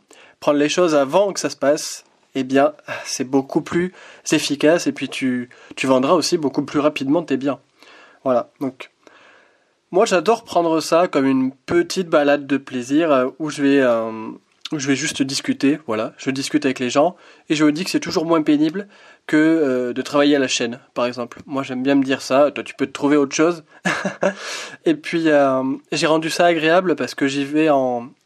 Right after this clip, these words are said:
en roue électrique, mais bon ça tu, tu as dû déjà le voir si tu me suis sur Instagram. Tu peux me suivre d'ailleurs, euh, si tu me suis pas, voilà, tu peux voir mon actualité.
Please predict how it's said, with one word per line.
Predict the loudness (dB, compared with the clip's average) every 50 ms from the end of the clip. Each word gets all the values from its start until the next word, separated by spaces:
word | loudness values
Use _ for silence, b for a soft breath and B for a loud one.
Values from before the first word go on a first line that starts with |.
| -4 0
en | 0 0
roue | 2 2 2
électrique, | 4 4 2 0 0 -2 -4 -2 -2
mais | -2 -2
bon | -2 -2 -4
ça | -4 -6
tu, | -6 -4 -4 -4 -4 -6 _ _ _
tu | -2 0 0
as | 0
dû | 0 0 -4
déjà | -2 0 0 2 2 2
le | 4
voir | 4 2 0
si | 0 -2
tu | -2 -2 -2
me | -2
suis | -2 -4 -4 -4
sur | -2 -2 -2 -2
Instagram. | -2 -2 -2 0 2 2 2 2 2 -2 -6 B B B B B B B B B B B B B B B B
Tu | -8 -4
peux | -2 0 2
me | 2 2
suivre | 0 0 0 0 0 0 0
d'ailleurs, | 0 0 0 2 2 4
euh, | 4 2 2 0 -4
si | -8 -12 -14 -12
tu | -10 -10
me | -10
suis | -10 -10 -12 -6
pas, | 0 2 2
voilà, | 2 2 0 -2
tu | -4 -6 -10
peux | -10 -4
voir | -2 -2 0
mon | 0 -2 -4
actualité. | -6 -6 -6 -6 -6 -6 -6 -4 0 0 0 0 0